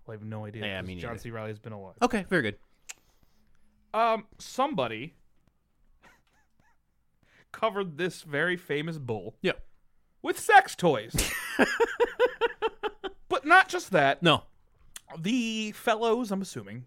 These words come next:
Speaker 1: because in the photo they were fellows, had one of their friends get on top of the bull, take off his shirt,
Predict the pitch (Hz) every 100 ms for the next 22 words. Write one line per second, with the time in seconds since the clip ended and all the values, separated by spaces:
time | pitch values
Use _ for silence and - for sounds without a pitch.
0 | - 104 120 120 123 131 131 131 143 151
1 | 165 - - 95 - - - - _ _
2 | _ _ _ _ _ _ _ - 175 175
3 | 185 175 180 - 123 104 143 - - -
4 | - - - - _ _ _ 180 202 202
5 | 269 - 233 208 160 - - - - -
6 | - - - - _ _ - - _ _
7 | _ _ _ - - 403 190 202 202 214
8 | 214 - 127